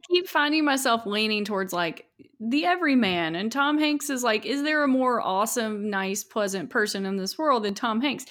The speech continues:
Is he sexy? Maybe not. But, I mean,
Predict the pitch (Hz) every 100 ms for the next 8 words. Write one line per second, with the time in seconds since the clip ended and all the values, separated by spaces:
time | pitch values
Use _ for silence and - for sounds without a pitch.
0 | - - 320 233 226 202 - 196 190 -
1 | 330 381 - - 220 226 202 175 180 180
2 | 151 160 - - _ _ _ 233 247 226
3 | 214 220 214 196 190 180